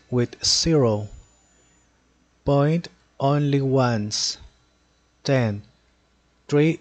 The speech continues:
multiplied by three is nine.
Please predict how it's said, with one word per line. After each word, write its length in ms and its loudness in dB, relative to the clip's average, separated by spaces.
multiplied 680 0
by 200 2
three 420 -2
is 280 -6
nine. 720 2